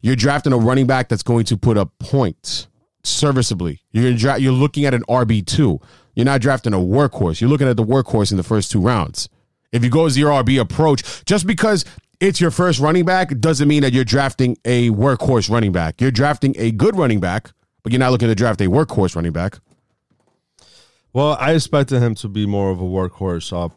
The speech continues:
Speaker 2: running back that is gonna give. Did you expect him to be a running back one, like, top twelve running back?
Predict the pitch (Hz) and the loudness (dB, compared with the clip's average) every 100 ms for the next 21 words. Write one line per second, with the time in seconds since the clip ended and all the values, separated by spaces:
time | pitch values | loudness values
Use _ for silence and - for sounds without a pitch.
0 | _ 90 101 107 101 101 95 95 98 90 | _ -8 -2 0 0 0 -2 -2 -4 -6
1 | - 107 98 98 113 151 185 202 - 175 | -6 -6 -6 -6 -2 0 2 0 0 -2
2 | 165 156 147 135 135 120 95 113 117 113 | -2 -4 -4 0 2 2 0 0 -2 -2
3 | 110 104 98 101 117 95 92 - 101 - | -2 -2 -2 -2 -2 -4 -6 -4 -4 -2
4 | 110 104 98 101 101 101 101 | -2 -2 -2 -2 -2 -4 -4